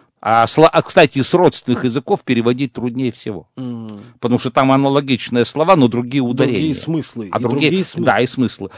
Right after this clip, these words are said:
Speaker 1: А насчет смыслов, насчет, э, э, скажем, всего ассоциативного ряда, он может в разных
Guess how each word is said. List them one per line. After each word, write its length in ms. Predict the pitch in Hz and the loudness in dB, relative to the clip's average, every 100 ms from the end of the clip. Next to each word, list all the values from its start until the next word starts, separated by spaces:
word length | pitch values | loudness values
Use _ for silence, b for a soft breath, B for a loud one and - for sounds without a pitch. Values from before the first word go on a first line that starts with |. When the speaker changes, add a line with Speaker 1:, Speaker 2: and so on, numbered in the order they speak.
| B - | B 0
Speaker 1:
А 140 | 127 | 2
насчет 400 | 143 139 156 135 | 2 0 0 -2
смыслов, 680 | - 156 196 - 135 110 - | -2 -4 -2 0 0 0 0
насчет, 600 | 120 117 - 139 123 - - | -2 -2 -4 -2 -2 -2 -10
э, 540 | 135 127 123 123 123 117 B B B | -6 -2 -2 0 -2 -4 B B B
э, 220 | 123 123 131 | -4 -2 -4
скажем, 600 | - - 135 107 123 117 | -6 2 2 4 0 -2
всего 500 | - 147 143 127 123 | -6 -2 0 4 2
ассоциативного 1120 | - - 120 - 151 143 - 185 170 139 127 | 2 -6 -10 2 2 2 -2 -4 -2 0 2
ряда, 380 | 123 107 95 104 | 2 0 0 -4
он 220 | 113 113 | -2 -2
может 460 | 113 117 104 110 104 | 0 0 -2 -4 -6
в 80 | |
разных 460 | 113 117 117 104 | -4 -4 -4 -10